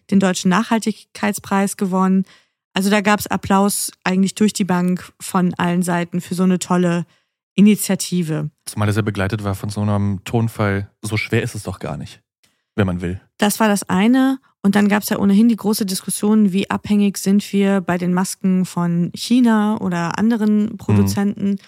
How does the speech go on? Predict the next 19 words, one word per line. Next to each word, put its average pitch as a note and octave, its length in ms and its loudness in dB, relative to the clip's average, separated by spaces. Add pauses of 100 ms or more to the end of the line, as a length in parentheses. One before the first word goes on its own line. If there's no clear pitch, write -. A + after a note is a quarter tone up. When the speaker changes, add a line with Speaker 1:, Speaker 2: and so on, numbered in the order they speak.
(480)
Speaker 1:
Und A3+ 240 2
man G#3 120 2
darf G3 120 0
das - 180 -8
auch F#3+ 120 0
nicht G#3+ 160 0
vergessen, A3+ 540 -2 (240)
es - 100 -10
fiel A3 200 0
auch A3+ 80 0
zusammen F#3+ 400 0
mit G3+ 140 2
dem F3+ 140 2
Maskenskandal F#3+ 1000 0
Speaker 2:
Ja. G3+ 60 2
Speaker 1:
in F3+ 60 0
der E3 160 -2
Union. F3 520 2
Speaker 2:
Ja. - 160 -10